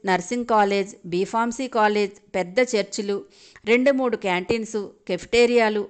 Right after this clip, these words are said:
ఒక నాలుగు doctors and nurses ఉండటానికి హాస్టల్స్, మెడికల్ చెకింగ్ విభాగాలు, ఇక ఎన్నో ఉన్నాయి. హెల్ప్ డెస్క్‌లైతే దాదాపుగా ఒక పది పదిహేను పైనే ఉంటాయి. ఎందుకంటే ఇక్కడికి అతి పెద్దవాళ్ల నుంచి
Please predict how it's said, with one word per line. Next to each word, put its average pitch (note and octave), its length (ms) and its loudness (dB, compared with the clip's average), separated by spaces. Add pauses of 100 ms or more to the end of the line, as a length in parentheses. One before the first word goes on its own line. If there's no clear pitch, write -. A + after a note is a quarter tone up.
ఒక G3 180 -4
నాలుగు A3+ 360 0
doctors G#3 640 -2
and G#3+ 120 -2
nurses F#3+ 400 -2
ఉండటానికి G3+ 540 -2
హాస్టల్స్, F3 600 -4 (420)
మెడికల్ C4+ 420 2
చెకింగ్ B3+ 260 0
విభాగాలు, G3+ 720 0
ఇక G3+ 460 -2
ఎన్నో G3+ 400 0
ఉన్నాయి. A#3 500 2 (1900)
హెల్ప్ C#4 320 0
డెస్క్‌లైతే C4+ 680 0
దాదాపుగా A3+ 800 2 (100)
ఒక G3+ 120 -2
పది G3 240 -2
పదిహేను F#3+ 480 -2
పైనే F3+ 360 0
ఉంటాయి. G#3+ 440 0 (440)
ఎందుకంటే A#3+ 680 2
ఇక్కడికి A3+ 560 -4 (100)
అతి G#3 200 0
పెద్దవాళ్ల B3+ 640 4
నుంచి A3+ 420 -4